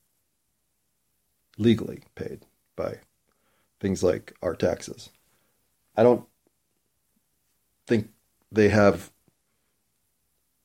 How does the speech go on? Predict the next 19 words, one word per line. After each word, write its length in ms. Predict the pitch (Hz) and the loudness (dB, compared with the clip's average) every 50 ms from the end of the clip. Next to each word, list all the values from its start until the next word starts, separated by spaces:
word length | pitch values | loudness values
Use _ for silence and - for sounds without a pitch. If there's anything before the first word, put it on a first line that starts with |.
| _ _ _ _ _ _ _ _ _ _ _ _ - | _ _ _ _ _ _ _ _ _ _ _ _ -2
our 120 | - 110 104 | 2 2 4
best 300 | 92 107 104 - - - | 6 6 4 4 4 0
intentions 540 | 101 95 - 113 110 98 - 98 95 87 | -2 0 2 2 2 2 2 -2 -4 -4
always 580 | - - - 101 101 95 98 90 92 85 - - - | -4 2 4 6 6 6 6 4 4 2 -2 -8 -6
in 160 | - 95 92 | -6 -4 -2
mind, 540 | 95 107 135 143 123 110 104 104 101 98 - - _ _ _ - _ _ _ _ _ _ _ - | 0 2 4 4 4 4 4 2 0 -2 -6 -14 _ _ _ -20 _ _ _ _ _ _ _ -8
and 280 | 110 107 104 95 92 - _ _ _ _ _ _ _ _ _ _ | -6 -4 -4 -4 -6 -10 _ _ _ _ _ _ _ _ _ _
as 240 | - 110 127 135 127 | 0 2 2 2 2
such, 440 | - - 92 90 - - - - - _ _ _ _ _ _ _ _ _ _ _ _ | 2 2 0 0 0 -4 -10 -10 -14 _ _ _ _ _ _ _ _ _ _ _ _
worry 300 | - 104 117 120 113 107 | -2 4 6 8 8 8
that 180 | 101 98 98 - | 6 4 2 2
they 140 | - 95 92 | 2 2 2
see 480 | - - - 117 113 107 101 95 90 - - _ _ _ - | 2 0 2 2 2 2 2 0 -2 -6 -10 _ _ _ -10
something 420 | - - - 123 110 113 110 98 | -6 -2 -2 -2 0 2 2 4
like 200 | 95 98 92 87 | 4 4 2 2
a 240 | 95 90 92 87 - _ _ - | 0 0 0 -2 -6 _ _ -12
confused 640 | - 110 104 - - 110 107 101 98 - - - - | -8 -8 -6 -2 2 2 2 2 0 -4 -8 -10 -6
seventeen-year-old 920 | - - 110 101 107 98 - - 101 98 95 95 95 92 95 92 95 - - _ _ _ _ _ _ _ _ _ _ _ _ _ _ _ _ _ _ _ _ _ _ _ _ _ _ _ _ _ _ _ _ _ _ _ _ - | -2 0 2 2 2 0 0 0 0 2 4 4 4 4 4 4 2 -2 -10 _ _ _ _ _ _ _ _ _ _ _ _ _ _ _ _ _ _ _ _ _ _ _ _ _ _ _ _ _ _ _ _ _ _ _ _ -4
as 380 | 101 95 90 85 - - - | -2 -2 -2 -2 -4 -8 -8